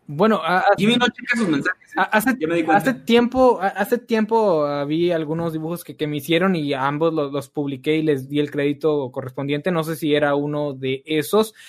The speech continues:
Speaker 1: Si es uno nuevo, no, no he revisado. Voy a revisar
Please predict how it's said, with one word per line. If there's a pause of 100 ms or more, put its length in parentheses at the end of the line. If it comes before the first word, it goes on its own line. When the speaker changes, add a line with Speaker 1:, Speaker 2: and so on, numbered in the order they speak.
(180)
Speaker 1:
Si
es
uno
nuevo,
no,
no
he
revisado.
Voy
a
revisar